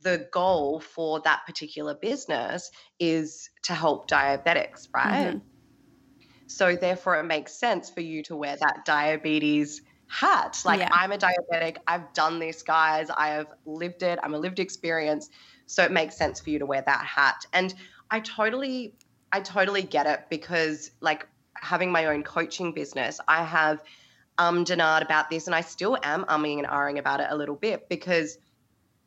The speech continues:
Speaker 1: I went in with the intention to be a coach for so many different people, right? For everyone.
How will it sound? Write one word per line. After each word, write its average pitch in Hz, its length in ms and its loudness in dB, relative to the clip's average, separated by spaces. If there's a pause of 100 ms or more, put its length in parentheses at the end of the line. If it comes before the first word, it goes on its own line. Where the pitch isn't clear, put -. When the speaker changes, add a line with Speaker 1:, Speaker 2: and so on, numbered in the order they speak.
(220)
Speaker 1:
I 190 60 4
went 185 300 2
in 185 100 -2
with 185 120 -2
the 185 100 -2
intention 175 680 -2
to 160 500 -2 (180)
be 160 320 -2
a - 100 -6
coach - 440 -2
for 156 480 -2
so 151 420 0
many 151 220 -2
different 143 340 -4
people, 139 320 -8
right? 165 260 4
For - 140 -2
everyone. 135 560 -2